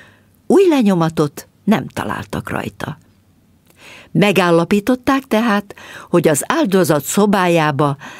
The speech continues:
nem lépett be más, mint mister Rhodes és a szobalány. Kérdezősködtem a szobalány felől. "Mi is legelőször ő iránta érdeklődtünk",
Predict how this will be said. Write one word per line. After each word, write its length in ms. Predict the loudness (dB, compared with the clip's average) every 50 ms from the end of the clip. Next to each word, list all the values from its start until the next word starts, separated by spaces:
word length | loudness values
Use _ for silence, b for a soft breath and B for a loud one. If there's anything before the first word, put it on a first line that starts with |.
| B B
nem 260 | 0 2 4 4 4
lépett 500 | 4 4 4 4 2 0 0 0 0 0
be 200 | 0 0 -2 0
más, 600 | 0 0 0 2 0 0 -2 -4 -6 -8 -10 -14 b b b b b b _ _ _ _
mint 220 | 0 2 2 4 4
mister 460 | 4 2 2 0 0 0 0 0 0
Rhodes 400 | 0 2 2 2 0 -2 -4 -6 -8 -8 -8 -12 -18 _ _ _ _ _ _
és 200 | -2 0 0 0
a 60 | -2
szobalány. 680 | -2 -2 -2 -4 -4 -4 -6 -8 -8 -8 -8 -8 -10 -12 -16 _ _ _ _ _ _ _ _ _ _ _ _ _ _ _ _ _ _ _ _ _ _ _ _ _ _ B B B B B B B
Kérdezősködtem 920 | B 0 2 2 2 0 0 2 2 2 0 0 0 -2 -2 0 0 0 0
a 60 | 0
szobalány 540 | -2 -2 -4 -8 -8 -8 -8 -6 -6 -6 -6
felől. 520 | -8 -6 -4 -4 -2 -2 -2 -2 -4 -6 -8 -12 _ _ _ _ _ _ _ _ _ _ _ _ _ B B B B
"Mi 160 | 0 2 4 6 6
is 120 | 4 4 4
legelőször 640 | 4 4 4 4 6 6 4 4 4 4 2 2 4 4
ő 160 | 4 6 6
iránta 520 | 6 4 4 2 0 0 0 0 0 2
érdeklődtünk", 1120 | 2 2 2 2 0 -2 -2 -2 -2 0 0 0 -2 -4 _ -2 -2 -2 -2 -2 -4 -8